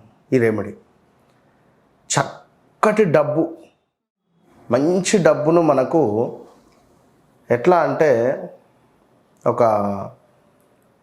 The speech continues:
కోడి గద పిల్లలు పొదిగినట్టుగా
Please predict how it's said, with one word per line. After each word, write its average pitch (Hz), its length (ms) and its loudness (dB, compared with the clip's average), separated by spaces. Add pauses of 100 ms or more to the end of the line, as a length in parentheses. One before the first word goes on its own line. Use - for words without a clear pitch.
(600)
కోడి 175 280 4
గద 170 200 2 (840)
పిల్లలు 156 280 4
పొదిగినట్టుగా 139 920 0